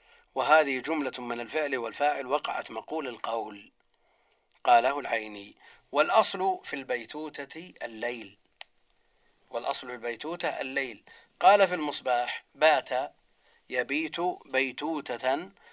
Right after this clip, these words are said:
ومباتا فهو بائت"، وتأتي نادرا بمعنى نام ليلا،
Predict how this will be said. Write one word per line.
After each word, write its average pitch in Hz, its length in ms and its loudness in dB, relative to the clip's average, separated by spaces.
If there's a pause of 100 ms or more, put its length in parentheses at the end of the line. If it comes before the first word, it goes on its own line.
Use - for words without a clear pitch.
(200)
ومباتا 117 680 2
فهو 120 360 0
بائت"، 117 500 2 (800)
وتأتي 175 520 4
نادرا 175 520 8
بمعنى 143 720 0
نام 147 360 0
ليلا، 117 680 -2